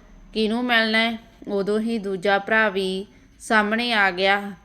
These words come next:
ਦੋਵਾਂ ਨੂੰ ਇਕੱਠੇ ਦੇਖ ਕੇ ਦਾਦੀ ਹੈਰਾਨ ਰਹਿ ਗਈ। ਬੱਚਿਆਂ ਨੇ ਕਿਹਾ, "ਦਾਦੀ, ਅਸੀਂ ਤੁਹਾਡੇ ਪੋਤੇ ਹਾਂ, ਬਚਪਨ ਤੋਂ ਤੁਹਾਨੂੰ ਮਿਲੇ ਨਹੀਂ ਸੀ,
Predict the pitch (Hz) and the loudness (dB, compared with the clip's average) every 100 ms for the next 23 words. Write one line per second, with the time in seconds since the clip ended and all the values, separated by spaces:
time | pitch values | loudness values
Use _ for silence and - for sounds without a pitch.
0 | _ 196 190 202 202 220 220 214 202 196 | _ -6 0 0 2 0 0 -4 -2 -4
1 | - 233 226 208 190 196 208 196 196 165 | -2 -2 0 0 0 -2 -2 2 0 0
2 | 196 190 196 _ _ _ 214 208 202 196 | -4 -4 -8 _ _ _ -2 4 4 4
3 | 214 208 180 180 214 208 190 - _ _ | 2 2 0 0 -2 -2 -6 -14 _ _
4 | 180 196 202 196 190 208 196 196 196 196 | -2 -2 0 0 0 -2 -4 -6 -2 -2
5 | 185 185 175 196 208 - _ _ - 214 | 0 -2 -2 -6 -6 -12 _ _ -4 -2
6 | 226 220 233 240 208 208 - 196 190 214 | -2 -4 -4 -2 -2 -4 -4 -8 -2 0
7 | 233 240 208 185 - _ _ 180 214 - | 2 0 -2 -4 -10 _ _ -2 0 -2
8 | - 196 190 202 214 226 214 202 202 190 | -6 -6 -4 -4 -4 -4 -4 -4 -2 0
9 | 202 202 190 208 - 214 196 | 0 0 -2 -4 -6 -6 -4